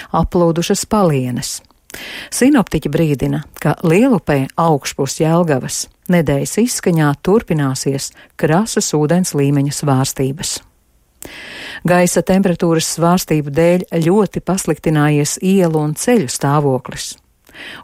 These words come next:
Uz brauktuvēm izveidojušās dziļas bedres, kurās daudzi autovadītāji sabojājuši savus spēkratus. Bedrainas ielas autovadītājos rada spriedzi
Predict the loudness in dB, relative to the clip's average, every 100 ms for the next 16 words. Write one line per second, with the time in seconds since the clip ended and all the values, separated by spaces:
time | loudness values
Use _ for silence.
0 | -2 0 2 2 2 0 0 0 0 0
1 | 0 0 -2 0 0 0 -2 0 0 0
2 | -2 2 2 0 -4 -6 -4 0 0 0
3 | -4 -2 2 2 2 2 0 2 0 0
4 | 0 0 0 0 2 0 -6 -20 -8 -2
5 | 0 2 2 0 0 -2 -2 0 0 -2
6 | -8 -10 0 0 0 -2 -6 -6 -8 -8
7 | -12 _ _ -20 -20 -16 -16 -6 0 2
8 | 2 2 2 0 0 2 2 0 -2 -2
9 | 0 2 2 2 2 0 0 0 2 2
10 | 0 -2 -4 0 2 0 -4 -6 0 2
11 | 2 2 -2